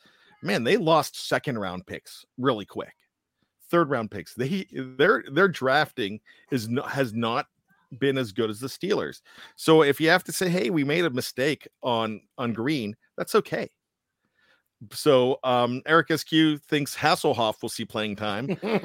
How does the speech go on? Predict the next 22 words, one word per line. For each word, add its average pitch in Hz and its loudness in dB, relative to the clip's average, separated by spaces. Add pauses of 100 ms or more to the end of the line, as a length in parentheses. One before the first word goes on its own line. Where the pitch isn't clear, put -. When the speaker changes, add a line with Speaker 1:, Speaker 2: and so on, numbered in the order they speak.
(280)
Speaker 1:
I 175 8
think 262 0
he's 277 0
about 196 6
seventy-five 170 2
now, 123 0
but 123 2
Knight 147 2
Rider, 135 2
and 120 -4
I 127 -2
mean, 127 -4
I, 196 2
I 427 4
mean, 381 4
he 160 -2
looked, 226 8
he 190 -2
looked 233 6
good 233 8
in 185 6
Baywatch. 123 0